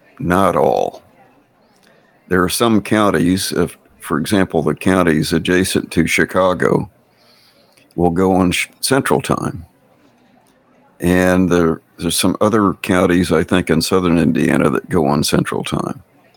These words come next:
So, and if you're traveling around Indiana, you never know what time it is.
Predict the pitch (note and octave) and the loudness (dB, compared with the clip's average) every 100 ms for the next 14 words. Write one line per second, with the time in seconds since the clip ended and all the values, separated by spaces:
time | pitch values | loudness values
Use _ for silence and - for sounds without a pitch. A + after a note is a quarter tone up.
0 | _ _ _ _ _ _ - - E2+ E2 | _ _ _ _ _ _ -10 -2 0 0
1 | A1 - _ _ _ _ _ _ _ _ | -2 -10 _ _ _ _ _ _ _ _
2 | _ _ _ _ _ - F#2+ - G#2 - | _ _ _ _ _ -4 -4 -2 -2 0
3 | G2 - B2 B2 A2 F#2+ F2 G2+ G2 G2 | -2 0 0 2 2 4 4 2 2 2
4 | F#2+ F2 F2+ G2+ E2+ E2 F2+ G#2 G2+ F#2+ | 2 0 0 2 2 2 2 2 2 2
5 | D2+ A2 F2 - D#2+ B1+ - G#1 - | 2 2 0 0 -2 0 -4 -6 -8